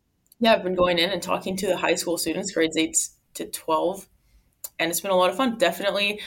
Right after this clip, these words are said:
some students who are really pro-life and convicted and who want to know how to respond to common pro-choice arguments, and lots of students who are hearing the pro-life message from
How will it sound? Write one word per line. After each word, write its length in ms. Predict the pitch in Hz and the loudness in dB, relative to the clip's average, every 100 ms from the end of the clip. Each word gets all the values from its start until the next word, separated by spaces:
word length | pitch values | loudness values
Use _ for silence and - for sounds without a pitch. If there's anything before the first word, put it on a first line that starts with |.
| - | -6
some 340 | - 196 190 | 0 4 4
students 400 | 196 226 240 254 | 2 0 2 0
who 100 | - | 2
are 100 | 185 | 2
really 240 | 165 175 180 | 6 4 4
pro-life 520 | 180 175 165 226 - | 4 4 4 2 0
and 140 | 170 170 | -6 -4
convicted 480 | 180 165 170 233 185 | -2 0 0 0 -2
and 100 | 180 | -2
who 140 | 180 | -4
want 340 | 165 180 226 - | 0 -2 -2 -6
to 100 | 190 | -4
know 340 | 156 160 196 185 - - | 0 0 0 -4 -14 -8
how 320 | - 165 180 | 0 4 4
to 180 | 180 190 | 2 -2
respond 680 | 190 - - 165 156 185 - - - | 0 -2 0 0 0 -2 -8 -16 -6
to 180 | - 185 | 0 0
common 340 | 180 165 170 170 | 2 0 2 2
pro-choice 440 | 175 175 185 185 | 4 4 2 2
arguments, 480 | 156 175 220 254 - 170 | 2 2 0 0 0 -2
and 160 | 175 | 2
lots 260 | 160 165 185 | 4 2 0
of 80 | 185 | -4
students 460 | 180 170 175 185 - - | 0 0 0 -2 -6 -12
who 140 | - | 4
are 120 | 190 180 | 6 6
hearing 600 | 185 175 190 190 185 185 - | 2 2 2 2 0 -2 0
the 80 | |
pro-life 400 | 170 180 170 170 | 2 6 4 4
message 560 | 170 160 185 160 151 - - - - _ - | 2 0 2 0 0 -8 -12 -20 -20 _ -6
from 380 | - 190 175 | 4 4 4